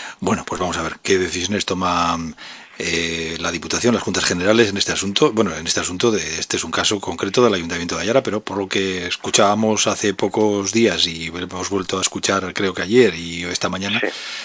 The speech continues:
Speaker 1: pues es una problemática que tienen, que arrastran un montón de ayuntamientos, eh, unos diecisiete creo, creo que apuntaban,
Speaker 2: Pues
Speaker 1: ¿no?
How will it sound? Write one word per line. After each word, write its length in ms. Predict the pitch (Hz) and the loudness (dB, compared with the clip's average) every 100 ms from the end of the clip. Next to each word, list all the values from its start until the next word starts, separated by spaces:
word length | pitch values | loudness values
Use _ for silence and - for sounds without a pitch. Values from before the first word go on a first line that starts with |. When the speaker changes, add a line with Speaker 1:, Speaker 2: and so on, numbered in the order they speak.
| - - | -10 -2
Speaker 1:
pues 180 | 95 | 0
es 120 | 101 101 | 2 0
una 300 | 95 95 92 | -2 -2 -2
problemática 640 | 95 92 95 98 - 107 | -2 0 -2 -2 0 0
que 140 | - | 0
tienen, 440 | 82 95 92 90 87 - - | -2 -2 -2 -4 -6 -10 -10
que 80 | - | -6
arrastran 400 | 92 95 104 101 | -2 -2 0 0
un 60 | |
montón 260 | 98 87 92 | -2 0 0
de 60 | 90 | 0
ayuntamientos, 720 | 87 85 82 87 85 101 - - - - - | -2 -2 -4 -2 0 2 0 -4 -8 -6 -2
eh, 280 | 92 90 90 | 0 0 -2
unos 220 | 92 90 | -4 -4
diecisiete 480 | 87 82 - 139 90 | -2 2 4 4 2
creo, 300 | 90 85 82 | -4 -6 -4
creo 240 | 92 85 | -4 -2
que 180 | 82 82 | -4 -4
apuntaban, 520 | 80 80 80 160 95 | -6 -2 2 2 2
Speaker 2:
Pues 0 | |
Speaker 1:
¿no? 100 | 139 | -4